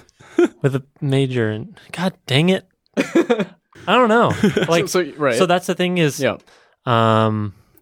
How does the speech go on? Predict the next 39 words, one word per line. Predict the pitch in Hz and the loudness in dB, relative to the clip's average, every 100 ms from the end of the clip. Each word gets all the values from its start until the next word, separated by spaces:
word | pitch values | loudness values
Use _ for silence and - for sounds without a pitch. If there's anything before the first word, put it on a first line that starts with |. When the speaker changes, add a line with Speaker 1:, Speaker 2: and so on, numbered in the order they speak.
| - | -10
Speaker 2:
I | 113 | -4
don't | 147 | -2
think | 170 | -2
my | 170 175 | -2 -2
degree | 147 139 - 208 139 - | -4 -8 -12 -12 -14 -16
matters | - - - - - - - - - - - - - - - 180 165 | -18 -18 -18 -20 -20 -20 -20 -20 -20 -20 -20 -20 -18 -14 -8 -4 -2
right | 135 185 - | 0 2 2
now. | 190 - - | -2 -8 -16
Speaker 1:
<laughs> | - _ _ _ _ _ | -20 _ _ _ _ _
Speaker 2:
Like, | 139 127 - - 147 | 0 0 -4 -8 -2
I | |
don't | 123 117 | 0 0
think | 123 127 | -2 0
it | |
will | 117 | 2
influence | 110 107 - 104 98 - - _ _ - | 2 0 -2 -4 -4 -12 -20 _ _ -10
that, | 104 110 | -8 -4
but | 123 - _ - | -6 -6 _ -4
Speaker 1:
Well, | 135 | -2
you're, | 135 147 139 | 2 4 4
Speaker 2:
it | 160 | 2
was | 170 156 | 0 0
good | - | 0
Speaker 1:
you're | 135 127 | 2 2
Speaker 2:
to | - | 0
Speaker 1:
at | 147 139 | -4 -2
maximum | 135 147 - 143 | -2 -2 -2 -2
entrepreneurship | 131 135 139 131 123 - 73 | -2 -2 0 0 -2 -4 -10
right | 71 | -8
now. | - | -2
Speaker 2:
Yeah, | 151 117 | 0 2
yeah. | 101 | 0
Speaker 1:
So | 113 - 135 | -2 0 2
Speaker 2:
But | |
it | 156 | 2
was | 147 | 0
good. | - 151 _ - | -2 -2 _ -6
Actually, | 160 - 147 147 - | -6 -4 -6 -8 -4
actually, | 202 247 - 127 101 98 | -2 -2 -4 -4 -4 -6